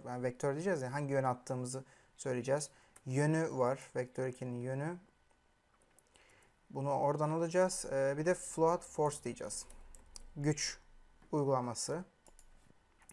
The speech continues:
Tamam. R B'ye, rigid body'sine add force ekleyeceğiz.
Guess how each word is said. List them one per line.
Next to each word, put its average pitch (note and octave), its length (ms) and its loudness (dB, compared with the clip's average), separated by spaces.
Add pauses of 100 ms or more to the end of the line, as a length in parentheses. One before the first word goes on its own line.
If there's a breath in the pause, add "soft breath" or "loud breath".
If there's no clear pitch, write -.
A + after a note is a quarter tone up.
(2250 loud breath)
Tamam. D3 400 4 (640 loud breath)
R F3 220 10
B'ye, C#3+ 420 8
rigid D3 300 -4
body'sine C#3 580 0
add D#3+ 160 0
force D#3+ 380 2
ekleyeceğiz. A#2+ 560 -6